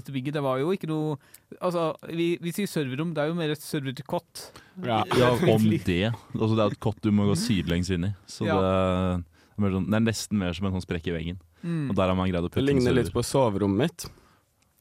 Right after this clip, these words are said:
Speaker 3: Bor du også sånn container på Lade?
Speaker 2: Ja.
Speaker 1: S-, sover,
Speaker 3: Same.
Speaker 1: sover du stående eller noe sånt?
Speaker 2: Ja. Jeg sover,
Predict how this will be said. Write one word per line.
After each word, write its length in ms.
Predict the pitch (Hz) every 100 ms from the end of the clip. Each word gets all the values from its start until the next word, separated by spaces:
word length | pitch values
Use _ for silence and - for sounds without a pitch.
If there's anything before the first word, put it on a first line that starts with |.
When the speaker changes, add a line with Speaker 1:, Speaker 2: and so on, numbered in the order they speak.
| -
Speaker 3:
Bor 220 | 107 110
du 80 | 101
også 300 | 95 - 101
sånn 160 | 92
container 540 | 87 92 92 82 80 82
på 160 | 82 90
Lade? 340 | 85 80 101 - _ -
Speaker 2:
Ja. 140 | 117 - - -
Speaker 1:
S-, 120 | - -
sover, 400 | 190 170 113 156
Speaker 3:
Same. 80 | 170
Speaker 1:
sover 240 | 180 165
du 80 | 165
stående 600 | - 208 180 135 113 120
eller 120 | 120
noe 60 | 127
sånt? 180 | 233 - -
Speaker 2:
Ja. 160 | 110 120 - - - _ _ - 147 -
Jeg 200 | 131 170
sover, 320 | 160 135